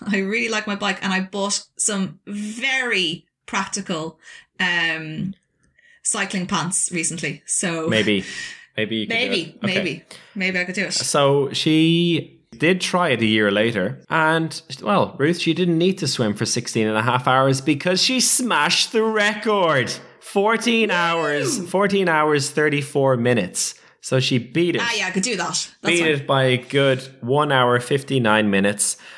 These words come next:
Speaker 2: And once she got out of the water, uh, the first person to greet her was a British immigration officer who requested to see her passport.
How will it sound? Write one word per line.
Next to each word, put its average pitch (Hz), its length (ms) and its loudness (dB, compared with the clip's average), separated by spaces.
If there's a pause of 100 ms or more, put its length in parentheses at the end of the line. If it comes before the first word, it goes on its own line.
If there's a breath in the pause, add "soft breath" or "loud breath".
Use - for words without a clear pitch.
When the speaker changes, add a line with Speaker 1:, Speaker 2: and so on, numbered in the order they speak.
(180 loud breath)
Speaker 2:
And 113 580 2
once 147 260 2
she 160 180 0
got 135 240 2
out 123 200 4
of 101 60 2
the 104 60 0
water, 101 480 2 (500 loud breath)
uh, 98 240 0
the 107 60 -2
first 165 320 0
person 139 320 2
to 113 60 -2
greet 113 300 2
her 110 280 2
was 104 240 2
a 101 140 4
British 139 400 2
immigration 127 600 2
officer 110 520 2 (180 loud breath)
who 110 100 2
requested 135 640 0
to - 100 -6
see 127 240 2
her 131 120 4
passport. 104 540 0